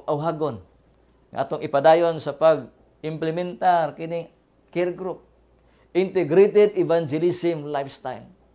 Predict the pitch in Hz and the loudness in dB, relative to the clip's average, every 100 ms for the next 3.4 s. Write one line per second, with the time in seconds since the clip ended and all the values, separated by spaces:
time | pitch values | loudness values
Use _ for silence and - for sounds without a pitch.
0 | _ _ _ _ _ _ _ _ _ 117 | _ _ _ _ _ _ _ _ _ -8
1 | 120 120 117 190 208 208 196 196 165 180 | -6 0 6 6 6 2 0 0 0 0
2 | 175 170 165 147 175 185 185 170 175 165 | -2 -4 -4 0 0 2 0 -2 -4 -4
3 | 170 165 139 | -10 -10 -12